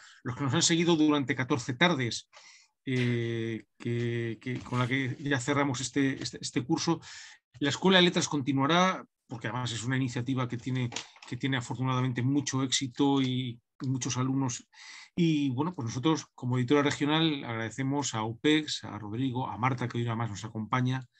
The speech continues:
y que es esencial, eh, es el corazón de, de upex. Eh, queremos agradecer también a, a todos los que nos siguen, al Plan de Fomento y, bueno, pues nos emplazamos para continuar presentando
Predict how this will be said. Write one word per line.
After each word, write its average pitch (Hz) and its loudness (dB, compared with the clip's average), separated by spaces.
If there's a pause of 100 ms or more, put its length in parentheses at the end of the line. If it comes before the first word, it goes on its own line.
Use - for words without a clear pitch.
(300)
y 127 -6
que 120 -4
es 120 -2
esencial, 131 -2
eh, 110 -8 (280)
es - -18
el 120 -8
corazón 117 -6
de, 110 -4
de 110 -8
upex. 123 -4 (360)
Eh, 113 -4 (640)
queremos 135 2
agradecer 127 2
también 135 2
a, 131 4 (1300)
a 123 -2
todos 139 4
los 127 0
que 135 -2
nos 135 0
siguen, 185 4
al 123 -2
Plan 135 0
de 139 2
Fomento 175 2
y, 131 -4
bueno, 196 0
pues 135 -6
nos 127 -2
emplazamos 139 2 (400)
para 127 6
continuar 135 4
presentando 135 2